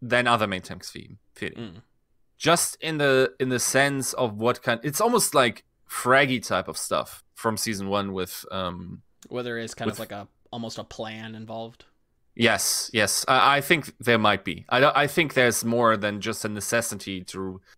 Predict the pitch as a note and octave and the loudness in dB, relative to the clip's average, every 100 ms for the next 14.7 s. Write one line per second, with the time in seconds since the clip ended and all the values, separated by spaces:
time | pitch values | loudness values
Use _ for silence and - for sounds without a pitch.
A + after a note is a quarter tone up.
0 | _ _ _ - B2 A2+ G#2+ G2+ G2+ G2 | _ _ _ 2 8 10 10 8 6 6
1 | G2 A2+ G#2 G2 F2+ - - _ - A2+ | 2 2 2 0 -2 -6 -10 _ -4 0
2 | G#2+ G2 G2+ F#2+ G#2 G2 - - - - | 2 0 0 0 2 0 -2 -10 -8 -6
3 | - - - A#2 D3 A2+ - G#2 G2 F2+ | -6 -8 -6 -2 0 -2 -4 -2 -2 -4
4 | F#2+ _ _ _ _ _ _ _ _ _ | -10 _ _ _ _ _ _ _ _ _
5 | A2+ A#2+ A2+ A2 G#2 G2+ F#2+ - _ _ | 2 4 6 6 8 8 6 0 _ _
6 | _ _ _ _ _ _ - _ _ _ | _ _ _ _ _ _ -20 _ _ _
7 | _ _ _ - B2 B2+ C3+ C#3+ C#3 A#2 | _ _ _ 0 0 4 4 6 4 2
8 | - C3 B2 - A2+ G#2 G2+ G#2 A2+ A2+ | 0 2 2 2 2 0 -2 4 6 6
9 | G#2 - - G#2 G#2 F#2+ - - _ _ | 2 -6 -4 4 4 4 -2 -20 _ _
10 | _ _ _ _ _ _ _ _ _ _ | _ _ _ _ _ _ _ _ _ _
11 | _ - G#2+ G2+ G2 F#2+ F#2+ - A2 G2+ | _ -2 0 0 -4 -6 -8 -6 0 2
12 | F#2 D#2+ A1+ - _ _ _ _ A2+ A2 | 2 -4 -8 -12 _ _ _ _ -2 0
13 | - B2 A#2 - A2+ A2 G2+ G2+ F#2+ G2+ | 4 4 4 4 2 2 2 2 2 0
14 | F#2 - G#2 F#2 - - | 0 0 0 0 -4 -8